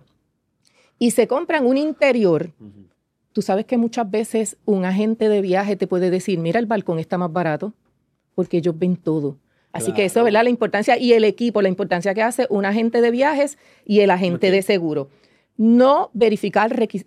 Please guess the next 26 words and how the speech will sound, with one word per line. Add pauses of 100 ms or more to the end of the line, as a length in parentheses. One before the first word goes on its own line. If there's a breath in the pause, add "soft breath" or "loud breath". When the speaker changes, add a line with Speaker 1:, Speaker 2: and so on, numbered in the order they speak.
Speaker 1:
requisitos
migratorios. (800)
¿Tú
sabías
que
tú
no,
que (320)
tu
pasaporte
no
debe
vencer
en
las
próximas
seis
meses
de
tu
fecha
de
salida
de
Puerto
Rico?